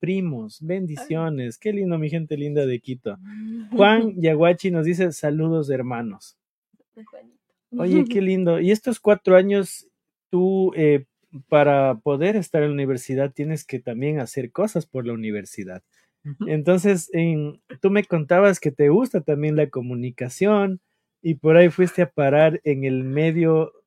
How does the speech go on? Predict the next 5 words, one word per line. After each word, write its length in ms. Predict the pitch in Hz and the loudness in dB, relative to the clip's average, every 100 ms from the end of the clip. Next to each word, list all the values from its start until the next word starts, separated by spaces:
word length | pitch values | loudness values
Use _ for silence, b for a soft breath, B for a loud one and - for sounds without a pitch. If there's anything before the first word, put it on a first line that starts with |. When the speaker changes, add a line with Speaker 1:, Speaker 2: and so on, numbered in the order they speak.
| _ _ | _ _
Speaker 1:
de 400 | 143 131 139 127 | -18 -14 -10 -4
la, 300 | 127 127 120 | -2 0 -2
de 240 | 120 123 127 | -4 -2 -2
la 200 | 120 120 | -2 -4
universidad. 760 | 120 123 113 - 127 196 156 | -6 -6 -6 -6 2 2 2